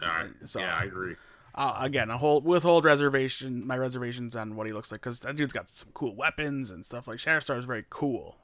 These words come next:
Speaker 2: Um, not the best character in the world, but he's cool, so it should at least hold up for a movie.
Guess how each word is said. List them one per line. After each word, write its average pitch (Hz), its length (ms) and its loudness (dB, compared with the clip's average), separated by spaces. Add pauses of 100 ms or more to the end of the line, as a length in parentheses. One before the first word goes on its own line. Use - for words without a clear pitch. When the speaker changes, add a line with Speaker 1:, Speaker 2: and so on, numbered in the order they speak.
Speaker 2:
Um, 110 420 -8 (400)
not 151 140 4
the 160 60 4
best 143 240 8
character 143 240 6
in 131 80 0
the 123 40 -4
world, 120 280 -4
but 123 80 -4
he's 117 120 -6
cool, - 560 2
so 101 240 -2
it 92 200 -8
should 120 340 -8
at 98 120 -12
least 120 200 -10
hold 127 240 0
up 113 160 -2
for 104 140 -6
a - 20 -12
movie. - 380 -12